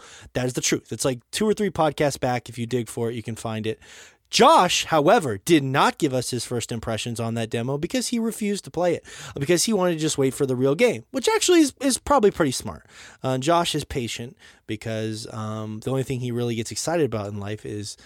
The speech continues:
uh, destroying mine. So, Josh, your early, I guess, impressions, because we haven't got to talk to you about that at all. You were sort of the, uh, hanging thread there.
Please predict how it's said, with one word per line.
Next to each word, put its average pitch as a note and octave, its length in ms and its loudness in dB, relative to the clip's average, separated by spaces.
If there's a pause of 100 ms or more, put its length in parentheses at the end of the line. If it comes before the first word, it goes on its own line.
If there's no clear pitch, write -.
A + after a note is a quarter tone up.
(340)
uh, - 240 -8
destroying B2+ 500 -2
mine. G#2+ 320 -8 (300)
So, - 400 2 (120)
Josh, - 600 2 (400)
your D4+ 580 6 (1200)
early, A3 720 6
I E3+ 80 0
guess, F3+ 240 2
impressions, F3+ 540 2
because D#3 340 0
we G3 200 0
haven't F#3+ 260 6
got D#3+ 220 2
to C#3+ 80 -6
talk D#3+ 240 -2
to - 80 -4
you D3 40 0
about C#3 280 2
that C3 180 2
at A#2+ 120 0
all. E3+ 440 4 (220)
You D3 160 0
were C#3 80 6
sort B2 240 -4
of A#2 140 -6
the, A2 200 0
uh, G#2+ 140 -2 (840)
hanging A#2 240 -6
thread F2+ 280 -8
there. - 240 -18